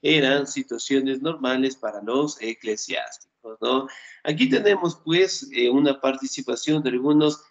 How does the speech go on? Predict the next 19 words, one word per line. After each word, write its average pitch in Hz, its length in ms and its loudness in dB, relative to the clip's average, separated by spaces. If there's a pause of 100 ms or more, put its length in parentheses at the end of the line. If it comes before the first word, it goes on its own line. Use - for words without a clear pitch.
(120)
célebres 151 640 2
personajes 123 840 0
de 117 200 0
la 113 120 -2
historia, - 680 -14
¿no? 127 340 2 (340)
Aquí 135 300 2
tenemos 131 880 2
que 110 160 -10
el 113 120 -16
mismo 135 600 -2
Galileo 110 580 -4
Galilei, 139 640 4
¿sí?, 156 320 -2 (300)
fue 214 220 4
perseguido 160 840 -4
por 156 260 2
la 117 180 2
Santa 127 720 -2